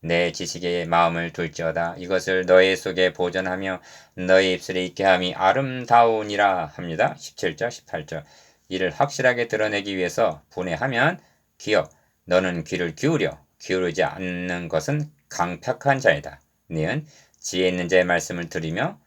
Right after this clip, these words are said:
믿음은 들음에서 난다. 디귿, 내 지식에 마음을 둘지어다. 그렇지 않으면 새가 물어간다. 리을, 이것을 너의 속에 보존하며 그래야,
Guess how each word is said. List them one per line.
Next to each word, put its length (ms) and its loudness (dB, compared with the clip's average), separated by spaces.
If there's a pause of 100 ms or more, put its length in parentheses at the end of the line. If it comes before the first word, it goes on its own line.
(440)
믿음은 420 -4
들음에서 420 -4
난다. 440 -4 (340)
디귿, 340 -6 (680)
내 400 0
지식에 440 -4
마음을 360 4
둘지어다. 640 -2 (280)
그렇지 360 -2
않으면 360 -2
새가 380 0
물어간다. 640 -2 (120)
리을, 280 -6 (320)
이것을 400 0
너의 220 6
속에 300 -2
보존하며 640 2 (340)
그래야, 460 2